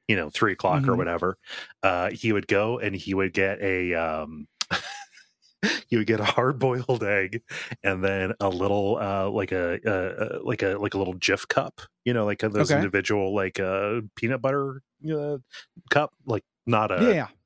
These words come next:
Speaker 1: you know, not, not
Speaker 2: They're
Speaker 1: Reese's or
Speaker 2: shallow,
Speaker 1: whatever.
Speaker 2: yeah, I know, I know what you
Speaker 1: Yeah.
Speaker 2: mean. Like the li-, little shallow dish of shelf-stable peanut butter.
Speaker 1: Yeah. Uh, and then he would, and then he would get a little packet of mayo,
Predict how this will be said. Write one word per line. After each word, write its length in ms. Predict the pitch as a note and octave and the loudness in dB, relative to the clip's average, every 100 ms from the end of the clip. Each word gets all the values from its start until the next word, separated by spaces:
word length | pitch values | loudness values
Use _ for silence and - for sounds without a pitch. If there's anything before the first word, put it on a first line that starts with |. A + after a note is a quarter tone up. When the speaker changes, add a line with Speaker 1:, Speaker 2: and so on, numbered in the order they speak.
| A2 | -6
Speaker 1:
you 80 | |
know, 140 | E2 D2 | -6 -2
not, 180 | A2 A2 | -2 0
not 80 | A2 | 0
Speaker 2:
They're 60 | F#2+ | 2
Speaker 1:
Reese's 420 | F#3+ F3 A#3 G3 | 0 0 0 0
or 20 | - | 4
Speaker 2:
shallow, 340 | E3+ D3 C#3+ | 4 4 4
Speaker 1:
whatever. 200 | C#3 C#3+ | 2 0
Speaker 2:
yeah, 220 | D3 B2 | 0 0
I 60 | B2+ | 0
know, 80 | C#3 | 2
I 80 | C#3+ | 4
know 60 | |
what 80 | C3+ | 4
you 60 | G2+ | 2
Speaker 1:
Yeah. 140 | F2 | 0
Speaker 2:
mean. 60 | E2 | 0
Like 140 | C3+ | 0
the 200 | D3 C#3 | 2 0
li-, 180 | C#3 D#3 | 2 2
little 220 | D#3 D#3+ | 2 2
shallow 420 | - C#3+ C3+ B2+ | 2 2 2 2
dish 280 | B2+ C3 B2 | 0 0 0
of 400 | C3 A#2+ A#2+ A2 - | 0 0 0 -4 -6
shelf-stable 540 | - B2+ - A#2+ A2 | -2 0 0 -2 -2
peanut 200 | A#2 A#2 | -4 -6
butter. 240 | - - - _ - | -6 -12 -14 _ -2
Speaker 1:
Yeah. 400 | F3 F#3 D#3 - - - - - - | 2 2 -2 -6 -10 -14 -18 -10 -4
Uh, 300 | E3 F3 E3 | -2 0 2
and 100 | D#3+ | 2
then 120 | D#3 | 2
he 60 | D3+ | 2
would, 320 | D#3 D#3 E3+ | 0 0 0
and 180 | D#3 D3 | 2 2
then 100 | C#3+ | 0
he 160 | C3+ C#3+ | 0 0
would 280 | C3+ C3+ A#2 | 2 2 2
get 220 | C3 B2+ | 0 2
a 80 | A#2+ | 2
little 200 | A#2+ A#2+ | 2 0
packet 320 | A#2+ A2+ A2+ | 0 -4 0
of 80 | G#2+ | 0
mayo, 520 | B2+ D3+ F2 - A2 | 2 0 -2 -6 -16